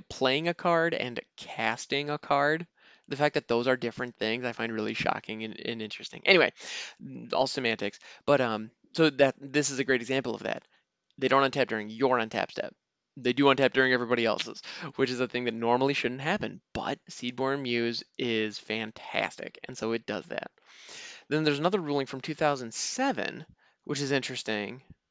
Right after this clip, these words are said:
So it was still getting some play, presumably in, like, an extended environment or,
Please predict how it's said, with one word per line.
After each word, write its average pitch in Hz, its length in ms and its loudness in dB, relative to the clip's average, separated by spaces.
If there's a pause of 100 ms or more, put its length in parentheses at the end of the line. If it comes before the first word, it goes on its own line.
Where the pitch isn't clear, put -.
(120)
So - 180 -2
it 127 60 2
was 135 120 -2
still 208 180 4
getting 196 180 -2
some 139 160 -8
play, 123 500 4 (500)
presumably 139 680 2
in, 123 140 0
like, 120 180 0
an 110 80 -8
extended 123 720 0 (320)
environment 120 640 2 (100)
or, 110 540 0